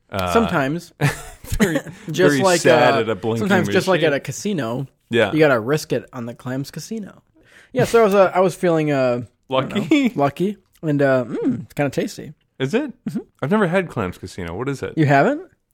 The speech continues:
Speaker 1: <laughs> No.
Speaker 2: Do you want one?
Speaker 1: No.
Speaker 2: <laughs>
Speaker 1: I,
Speaker 2: You
Speaker 1: I
Speaker 2: don't
Speaker 1: don't.
Speaker 2: want one?
Speaker 1: No.
Speaker 2: Should I look it up?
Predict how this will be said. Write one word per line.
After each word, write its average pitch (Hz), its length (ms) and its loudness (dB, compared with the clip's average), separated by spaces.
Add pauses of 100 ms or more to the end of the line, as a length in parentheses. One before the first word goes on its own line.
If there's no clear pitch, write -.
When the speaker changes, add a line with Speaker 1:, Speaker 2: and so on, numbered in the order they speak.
Speaker 1:
<laughs> - 480 -4
No. 247 880 0 (600)
Speaker 2:
Do 160 60 -8
you 143 140 2
want 127 180 2
one? 240 220 -6 (320)
Speaker 1:
No. 135 360 -6 (120)
Speaker 2:
<laughs> - 140 -8
Speaker 1:
I, - 720 -2 (260)
Speaker 2:
You 190 60 4
Speaker 1:
I 180 160 0
Speaker 2:
don't 180 140 6
Speaker 1:
don't. 180 60 2
Speaker 2:
want 170 180 2
one? 254 220 -6 (220)
Speaker 1:
No. 160 380 0 (480)
Speaker 2:
Should 143 140 -2
I - 20 0
look 135 180 -2
it 120 60 -4
up? 180 280 -6